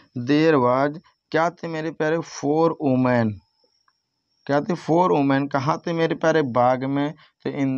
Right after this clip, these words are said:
the garden। क्या हो जाएगा? In the garden। समझ में आ गया ना? There was four women in the garden। बाग में चार औरतें थीं।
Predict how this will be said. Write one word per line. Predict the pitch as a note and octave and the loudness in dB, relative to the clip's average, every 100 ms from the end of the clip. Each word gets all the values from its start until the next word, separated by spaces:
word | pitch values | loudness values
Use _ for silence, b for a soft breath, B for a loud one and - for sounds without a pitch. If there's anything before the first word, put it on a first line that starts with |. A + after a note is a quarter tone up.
| C#3 | -2
the | C#3 A2 | -2 -2
garden। | G#2+ G#2 G#2 G#2 G2+ F#2+ _ | 0 0 0 -2 -4 -8 _
क्या | - B2+ | -4 -2
हो | |
जाएगा? | C3 C3 D3 E3+ - _ _ - | 0 -2 -2 -4 -8 _ _ -10
In | F3 F3+ F3 | -8 -4 -2
the | D#3+ A2+ | -2 0
garden। | G#2+ G#2 G2+ G2+ | 0 -2 -4 -10
समझ | G#2+ B2+ C#3+ | -8 -4 -4
में | D#3 D#3+ | -2 -2
आ | D#3 | 0
गया | D#3+ | 0
ना? | D#3+ G3+ _ _ B B B B - | -2 -6 _ _ B B B B -8
There | C3+ D#3 F3 F#3+ F#3+ _ _ _ _ _ _ _ _ - | -2 2 2 2 -2 _ _ _ _ _ _ _ _ 0
was | C#3+ D#3 | 4 4
four | E3+ - - D3+ F#3+ | 2 -6 -2 0 2
women | G3 D3+ D3 D3+ D3+ | 0 0 0 0 0
in | D#3 D#3 | -2 0
the | D#3+ B2+ | 0 2
garden। | B2 B2+ C3+ C3+ | 2 2 -2 -2
बाग | C3 D3 E3 | -2 -2 -2
में | E3 F3 | -8 -8
चार | - B2+ C3 C#3+ | -2 0 2 2
औरतें | C3 A#2+ A#2 A#2+ A2+ | 2 0 -2 -6 -6
थीं। | A2+ G#2 | -8 -14